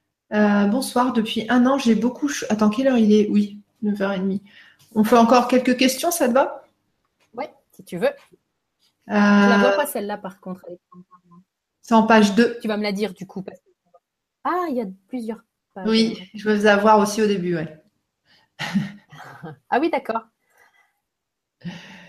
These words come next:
Speaker 1: Donc, euh,
Speaker 2: C'est
Speaker 1: donc
Speaker 2: bon.
Speaker 1: bonsoir.
Speaker 2: Ah
Speaker 1: De-
Speaker 2: oui, oh bah oui.
Speaker 1: <laughs> Oui, il y a trois pages.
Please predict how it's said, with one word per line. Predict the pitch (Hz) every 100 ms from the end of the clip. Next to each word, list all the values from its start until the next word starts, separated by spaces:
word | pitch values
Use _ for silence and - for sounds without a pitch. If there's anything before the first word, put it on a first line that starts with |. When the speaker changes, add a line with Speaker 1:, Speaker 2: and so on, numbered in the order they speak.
| _ _
Speaker 1:
Donc, | 175 196 202
euh, | 190 190 190 190 185 180
Speaker 2:
C'est | 185
Speaker 1:
donc | 202
Speaker 2:
bon. |
Speaker 1:
bonsoir. | 208 226 - 240 233 247 240
Speaker 2:
Ah | 233
Speaker 1:
De- | 311
Speaker 2:
oui, | 330 240
oh | 240
bah | 208
oui. | 240 - - - - _ _ _ _ _ _ _ -
Speaker 1:
<laughs> | 220 214 - 208
Oui, | 214 233
il | -
y |
a | 208
trois | - 240
pages. | 233 233 233